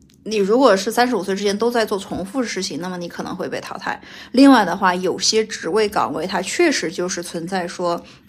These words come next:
三十五岁之后人的机体机能开始下降，他可能就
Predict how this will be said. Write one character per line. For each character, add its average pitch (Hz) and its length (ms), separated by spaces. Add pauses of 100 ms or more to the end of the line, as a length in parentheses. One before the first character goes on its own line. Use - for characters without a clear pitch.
(840)
三 226 200
十 254 80
五 220 80
岁 202 160
之 208 160
后 233 220
人 175 160
的 202 100
机 226 260
体 165 180
机 220 180
能 175 180
开 196 160
始 190 120
下 190 200
降， 185 220
他 208 140
可 208 180
能 160 160
就 202 180